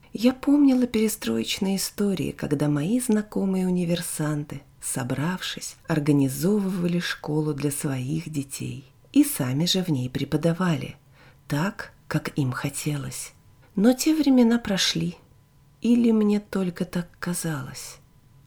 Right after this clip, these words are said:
«Ну, пока я выбрала пятую гимназию». «Так, а почему же именно её?» «Ну, во-первых, это всё-таки государственная, а не частная школа.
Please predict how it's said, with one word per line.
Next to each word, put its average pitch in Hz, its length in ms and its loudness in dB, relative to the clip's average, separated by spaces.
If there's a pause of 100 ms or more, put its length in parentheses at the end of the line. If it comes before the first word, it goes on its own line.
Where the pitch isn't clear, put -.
(140)
«Ну, 220 440 6
пока 330 300 0
я 262 180 6
выбрала 220 400 6
пятую 190 540 0
гимназию». 143 720 -4 (720)
«Так, - 560 -8 (180)
а 151 80 -2
почему 143 400 2
же 131 120 -2
именно 127 260 -2
её?» 120 560 -4 (920)
«Ну, 160 440 6
во-первых, 180 600 2
это 147 180 2
всё-таки 143 500 -2
государственная, 139 1300 0 (140)
а 143 80 0
не 180 160 2
частная - 540 -4
школа. - 540 -8